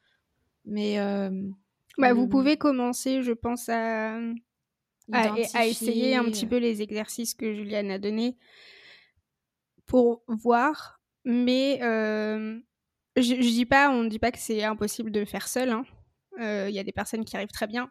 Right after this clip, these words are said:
Speaker 2: mais, euh, se faire aider, c'est une dimension qui est différente et, euh, et souvent, ça ajoute quelque chose et un regard extér-, extérieur qui est, qui est nécessaire, hein.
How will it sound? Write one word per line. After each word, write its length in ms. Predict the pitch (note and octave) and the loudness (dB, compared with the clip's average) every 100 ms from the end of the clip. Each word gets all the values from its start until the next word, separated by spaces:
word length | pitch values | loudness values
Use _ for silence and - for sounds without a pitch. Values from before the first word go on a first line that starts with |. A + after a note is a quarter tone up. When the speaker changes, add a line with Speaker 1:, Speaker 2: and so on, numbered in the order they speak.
| B3+ | -10
Speaker 2:
mais, 480 | B3 A#3 A#3+ B3 A3+ | -6 -4 -2 0 0
euh, 100 | A3 | 0
se 140 | A3+ | -4
faire 180 | A3 A3 | -2 -2
aider, 280 | A3 A#3 B3+ | -2 -4 -4
c'est 160 | - | -4
une 180 | A3 A3 | -4 -2
dimension 480 | G#3+ A3 A3 - A#3+ | -4 -4 -4 -2 -2
qui 140 | A#3+ | -2
est 20 | |
différente 720 | G#3 G#3 A3+ A3 B3 B3+ - - - | -4 -4 -4 -2 -4 -6 -14 -16 -12
et, 260 | B3+ B3+ A#3+ | -6 -4 -2
euh, 180 | A3 G#3 G#3 G#3 G#3+ _ _ _ _ _ _ _ | -2 -4 -4 -8 -10 _ _ _ _ _ _ _
et 100 | C4+ | -4
souvent, 300 | A#3 A#3 A#3+ | -2 0 0
ça 380 | C4 - A3+ A3 | 0 0 0 0
ajoute 420 | - A#3 A3+ B3 | 0 0 0 -4
quelque 300 | - A3+ A3+ | -2 -2 -2
chose 260 | A3+ B3+ B3 | -2 -2 0
et 60 | A3+ | -2
un 80 | |
regard 260 | G#3 G#3 G#3+ | -2 -2 -4
extér-, 320 | G#3 - G3+ - | -4 -6 -8 -8
extérieur 520 | A#3 - G#3 G#3+ - | -8 -6 -6 -6 -8
qui 100 | - | -10
est, 360 | G#3+ G#3+ G3+ G3+ | -8 -6 -8 -12
qui 100 | - | -8
est 40 | G#3 | -6
nécessaire, 440 | G3+ G#3 - C#4 | -6 -8 -8 -8
hein. 120 | A3+ | -10